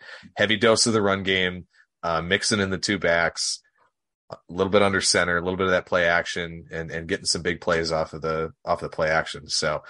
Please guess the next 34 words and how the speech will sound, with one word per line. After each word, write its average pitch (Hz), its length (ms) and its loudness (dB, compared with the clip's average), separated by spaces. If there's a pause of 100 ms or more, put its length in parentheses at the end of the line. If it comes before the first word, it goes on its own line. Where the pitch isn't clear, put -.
(400)
I, 104 240 4
I 117 140 6
felt, 147 400 6 (880)
again, 113 380 2
this 117 180 2
was 104 180 0
easily, 127 380 4
I 104 60 6
think, 104 180 -6
the 101 80 -4
most 95 240 -4
complete 95 480 -2 (240)
performance, 98 720 0
and, 87 500 -4 (420)
um, 85 480 0
and 98 140 2
the 95 60 0
fact 131 260 2
that 104 100 0
they 98 120 2
did 95 240 2 (120)
a 92 80 0
lot 95 200 2
of 92 80 0
that 87 240 2 (100)
under, 95 540 0 (600)
under 156 220 2
pressure, 123 460 2
down 92 320 0
fourteen 110 640 -6
in 107 160 -6
the 98 80 -4
fourth 110 260 0
quarter, 123 460 4